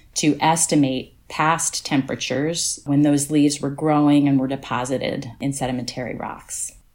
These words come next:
And again, because temperature relates to elevation, that temperature can be used to estimate the elevation of where those leaves were living.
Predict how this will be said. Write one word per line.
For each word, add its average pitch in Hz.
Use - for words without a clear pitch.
And 170
again, 160
because 165
temperature 160
relates 147
to -
elevation, 147
that 156
temperature 190
can 165
be 151
used 147
to -
estimate 135
the -
elevation 127
of 147
where 151
those 135
leaves -
were -
living. -